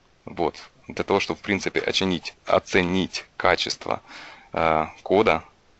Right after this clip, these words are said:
то есть используются такие интегральные критерии. А, для того,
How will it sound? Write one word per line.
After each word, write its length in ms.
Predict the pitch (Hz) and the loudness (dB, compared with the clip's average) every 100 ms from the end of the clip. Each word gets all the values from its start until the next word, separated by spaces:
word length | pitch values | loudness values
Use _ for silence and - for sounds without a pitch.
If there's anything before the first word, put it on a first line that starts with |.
| _ _ _ _ _ _ | _ _ _ _ _ _
то 100 | - | -8
есть 160 | - - - | -8 -8 -10
используются 500 | 92 101 101 90 85 | -4 0 0 0 -2
такие 360 | - 98 90 | -2 -4 -2
интегральные 560 | 95 - 95 98 85 85 | -2 0 2 2 2 2
критерии. 560 | 90 85 82 82 82 - - - - - - | 0 0 0 0 -4 -8 -20 -20 -20 -20 -4
А, 260 | 92 87 85 - _ _ _ - - - _ - _ _ _ _ _ _ _ _ - _ - | 2 2 2 -6 _ _ _ -20 -20 -20 _ -20 _ _ _ _ _ _ _ _ -20 _ -14
для 240 | - 98 156 | -2 2 2
того, 360 | 110 87 85 | 2 2 0